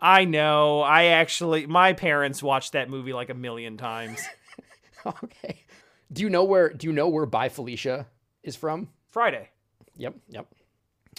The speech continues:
Speaker 2: Uh, maybe this is not, I, I can't, I'm trying to look for some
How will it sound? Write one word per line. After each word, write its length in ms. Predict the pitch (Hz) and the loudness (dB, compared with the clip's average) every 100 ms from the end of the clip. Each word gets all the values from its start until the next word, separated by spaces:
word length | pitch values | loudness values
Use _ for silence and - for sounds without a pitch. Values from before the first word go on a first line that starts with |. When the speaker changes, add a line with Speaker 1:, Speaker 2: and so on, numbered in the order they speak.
| - | -14
Speaker 2:
Uh, 460 | 113 117 113 113 110 _ _ _ _ - | -10 -8 -8 -8 -10 _ _ _ _ -8
maybe 420 | 135 147 147 143 | -6 -4 -6 -8
this 160 | 143 143 | -8 -10
is 220 | 143 107 | -10 -8
not, 240 | 127 123 - _ | -8 -8 -12 _
I, 140 | - 127 | -16 -12
I 80 | 131 | -14
can't, 220 | 160 - | -14 -14
I'm 80 | 139 | -14
trying 180 | 160 202 | -12 -10
to 40 | |
look 140 | 165 160 | -10 -10
for 120 | 147 | -12
some 160 | 131 | -14